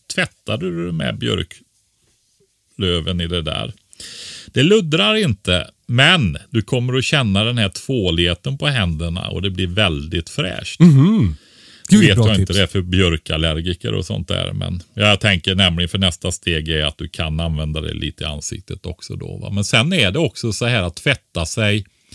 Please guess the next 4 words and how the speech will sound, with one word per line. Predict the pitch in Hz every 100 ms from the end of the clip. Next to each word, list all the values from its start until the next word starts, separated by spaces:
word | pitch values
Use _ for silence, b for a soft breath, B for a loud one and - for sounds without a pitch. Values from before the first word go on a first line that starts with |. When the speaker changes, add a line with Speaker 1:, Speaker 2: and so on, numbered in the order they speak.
| b b b b b b b _ -
Speaker 1:
eh, | 101 104 104 104 107 - _ _ _ _ -
med | 113 107
bara | 165 175 87 156 196
vatten | 101 - _ - -